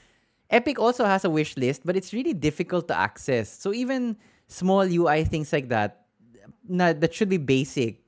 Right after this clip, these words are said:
it's like Epic fumbles them. And that kinda lack of execution is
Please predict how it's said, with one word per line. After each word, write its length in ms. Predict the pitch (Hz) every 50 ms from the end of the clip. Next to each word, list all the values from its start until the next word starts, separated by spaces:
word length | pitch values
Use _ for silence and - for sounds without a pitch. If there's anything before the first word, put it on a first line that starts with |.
| _ _ -
it's 360 | 110 107 110 123 147 - -
like 160 | 190 180 - -
Epic 340 | 156 160 160 - 175 170 -
fumbles 560 | - - 135 131 127 120 127 131 123 107 -
them. 480 | 117 117 120 123 120 113 104 101 101 101
And 420 | - 127 131 135 135 131 127 120 - _ _ - _ _ _ _ -
that 160 | 220 220 -
kinda 300 | 311 311 294 285 262 220
lack 280 | 175 160 147 156 - - -
of 480 | 147 147 143 143 143 139 - - - _ _ _ _ _ _ -
execution 1040 | 151 - - 160 - 175 165 151 143 - 175 151 147 143 135 131 127 117 113 113
is 480 | 110 107 143 147 139 - - - - -